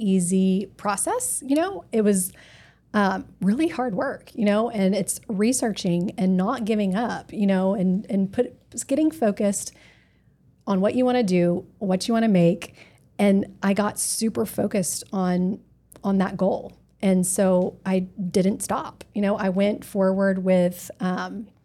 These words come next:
um, going to fabric shows in Los Angeles. Like, that was the very first thing that I did. And I remember my mom came with me,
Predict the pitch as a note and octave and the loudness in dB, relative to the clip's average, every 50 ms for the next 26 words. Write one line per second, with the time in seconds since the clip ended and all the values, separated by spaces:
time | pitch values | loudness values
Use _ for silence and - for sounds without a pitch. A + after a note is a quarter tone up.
0 | - - - - - - _ _ _ _ _ _ _ _ - F#3 F3+ - - - | -18 -18 -18 -20 -20 -20 _ _ _ _ _ _ _ _ -4 -4 -4 -4 -6 -8
1 | - E3+ - G3+ F#3+ F#3 F#3 F#3 F#3 - - G#3 G3+ G3 B3 - - - B3+ B3 | -6 0 2 2 4 2 2 0 -4 -6 -6 -6 -4 -4 -6 -6 -4 -4 -2 0
2 | B3+ B3+ A#3+ - - G#3+ F#3+ F3+ F#3 F3+ - G3+ G#3+ A3 A#3 D#4 F4+ G#4 G#4 - | 0 -2 -4 -4 -4 -2 -2 -2 -2 -2 -4 -4 -4 -4 -4 -4 -4 -4 -6 -6
3 | - - - - - G3 F#3+ - A3+ A#3+ D4 D#4 B3 G#3 G#3+ G3 F#3+ G3 G#3 G#3 | -8 -8 -10 -6 -6 -6 -4 0 0 0 2 2 0 0 0 0 0 0 2 2
4 | G#3+ G#3+ A3 - G3+ F#3+ - - - F#3 F3+ F3 F3 F3 F3 F3 E3+ - - - | 2 0 0 -2 -4 -4 -4 -4 -2 -2 0 0 0 -2 -2 -4 -4 -6 -8 -8
5 | - G3 G3+ G#3 G3 G3+ G3 G3 F#3 F#3+ F#3+ F#3 F3+ F3+ F3 F3+ F#3+ F#3+ F#3 F3+ | -10 -10 -6 -2 0 2 2 4 4 2 2 2 2 2 2 0 0 0 -2 -2
6 | F3+ - - F#3+ F#3 F3+ F#3+ - - E3+ F3+ A3+ C#4 - | -4 -2 -2 0 0 0 -2 -2 -6 -8 -8 -8 -8 -10